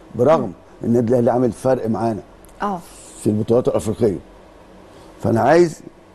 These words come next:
Speaker 1: إن إن شاء الله بكرة لعيبة الأهلي يحسوا بالمسؤولية بتاعت، بتاعت بلادنا دي، إن إحنا ن-، نقدر نتغلب على سان داونز. سان داونز فرقة مش سهلة، جمهورها مش سهل، آه، عارفة إن هي، آه، آه،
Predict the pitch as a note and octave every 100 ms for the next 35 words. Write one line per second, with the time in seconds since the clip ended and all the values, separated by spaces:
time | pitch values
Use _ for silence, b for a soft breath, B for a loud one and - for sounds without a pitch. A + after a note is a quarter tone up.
0 | - G#2+ G#2+ - B2+ A#2+ G#2 A#2+ B2+ E3+
1 | F#3 - - A2 G#2+ G#2 B2 D3 D#3+ -
2 | - - D#3+ B2+ A2 F#2+ F2+ C#2+ A#2+ B2+
3 | - - - - E2 - - - - -
4 | - F#2+ G#2 G#2 A2 C3 A2 C#3+ D#3+ -
5 | B B - C3+ C#3 B2 C3 B2+ B2 C#3
6 | A#2 G#2+ C3 B2+ A2 A#2 A2+ A2 G2+ G#2
7 | D3+ E3 F#3+ E3+ - B B - D3 C3+
8 | A2+ A2+ - D3+ D3 D3+ - B A2+ A#2
9 | B2 A#2+ - D3 C#3+ - B B - -
10 | A2 A2 A2 A2 A2 A2 A2 G#2+ G#2+ G#2+
11 | G#2+ G#2 - A#2+ A#2+ - A#2+ A#2+ C#3 D3
12 | B2 B B - G#2+ G#2 G#2 G#2 G#2+ G2+
13 | G#2 G#2 G2 G2+